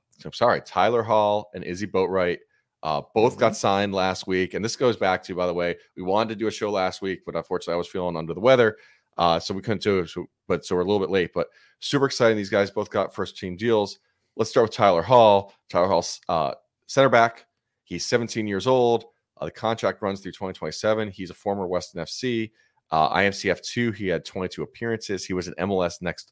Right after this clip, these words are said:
Speaker 1: All-Star and also has thirteen appearances with the U S men's national team under seventeen. Uh, I think this is huge. Huge,
Speaker 2: Mm-hmm.
Speaker 1: huge, huge. We got a young center back that we're gonna be bringing. We've signed him to a first team deal already.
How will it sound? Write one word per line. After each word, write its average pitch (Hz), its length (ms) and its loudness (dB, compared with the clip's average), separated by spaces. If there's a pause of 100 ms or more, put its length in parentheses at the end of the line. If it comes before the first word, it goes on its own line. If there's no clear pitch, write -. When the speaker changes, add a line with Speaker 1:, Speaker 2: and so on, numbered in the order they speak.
Speaker 1:
All-Star 113 640 2 (360)
and 104 100 -2
also 135 320 2
has 110 180 -2
thirteen 113 340 -4
appearances 98 640 -6
with 90 140 -8
the - 80 -12
U 87 100 -2
S 87 140 -4
men's 82 160 -6
national 101 320 0
team 90 280 -8
under 82 160 -6
seventeen. 82 640 -8 (500)
Uh, 78 220 2 (140)
I 101 60 4
think 110 180 -10
this 110 160 -6
is 104 100 -6
huge. - 800 -8 (420)
Huge, - 320 -8
Speaker 2:
Mm-hmm. 147 140 0
Speaker 1:
huge, 131 280 -2
huge. 104 360 -2 (260)
We 101 140 -6
got 95 100 4
a 82 80 2
young 101 380 0
center 104 320 -2
back 95 400 -2
that 78 120 -2
we're 80 120 -8
gonna 90 100 -4
be 95 80 -2
bringing. 98 460 -6
We've 80 120 -6
signed 90 280 -2
him 98 60 -4
to 107 140 -4
a 95 40 -2
first 98 320 -6
team 101 180 -4
deal 92 240 0
already. 87 500 0